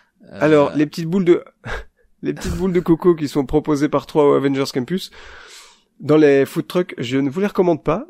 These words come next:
Speaker 2: Euh, euh, c'est, c'est très chewy, c'est très dur, c'est très, euh,
Speaker 1: D'accord.
Speaker 2: ça goûte un peu l'omelette parce qu'il y a du jaune d'œuf dedans. Enfin, c'est un, c'est un drôle de truc.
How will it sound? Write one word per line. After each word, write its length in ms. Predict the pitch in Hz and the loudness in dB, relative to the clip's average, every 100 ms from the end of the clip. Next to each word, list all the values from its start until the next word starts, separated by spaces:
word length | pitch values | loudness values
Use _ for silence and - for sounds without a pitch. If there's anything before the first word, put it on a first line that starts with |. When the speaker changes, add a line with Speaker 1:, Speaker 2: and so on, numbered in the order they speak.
| - | -4
Speaker 2:
Euh, 460 | 139 139 135 135 131 | 0 2 2 2 2
euh, 1200 | 131 131 135 139 135 139 - - - - - - | 0 -2 -2 -2 -2 -4 -6 -6 -8 -8 -8 -8
c'est, 260 | - 147 - _ | -10 -14 -18 _
c'est 220 | - 151 | -14 -14
très 300 | - 185 180 175 | -6 2 2 2
chewy, 480 | - - 175 180 | -2 0 0 -2
c'est 120 | 202 - | -6 -8
très 200 | - 190 | -4 -4
dur, 460 | 151 160 180 196 | -2 -2 0 -2
c'est 220 | 180 156 | -4 -12
très, 160 | - 160 | -6 2
euh, 880 | 170 160 151 151 151 147 147 143 143 139 _ _ - | 4 6 4 2 2 0 0 0 -2 -6 _ _ -18
Speaker 1:
D'accord. 140 | 127 - | -14 -6
Speaker 2:
ça 80 | 135 | -2
goûte 240 | 202 - | 0 2
un 80 | 226 | 2
peu 120 | 226 | 6
l'omelette 400 | 208 180 165 214 | 6 6 4 4
parce 140 | 160 | -2
qu'il 80 | - | -2
y 40 | 151 | 0
a 20 | |
du 40 | |
jaune 160 | 151 156 | 2 2
d'œuf 160 | 156 | 2
dedans. 140 | 151 160 | 2 0
Enfin, 80 | 160 | 0
c'est 120 | 185 | 2
un, 140 | 190 | 2
c'est 120 | 185 | 0
un 40 | 185 | -2
drôle 220 | 190 226 | 0 -2
de 60 | 208 | -4
truc. 340 | - 240 - | -6 -8 -6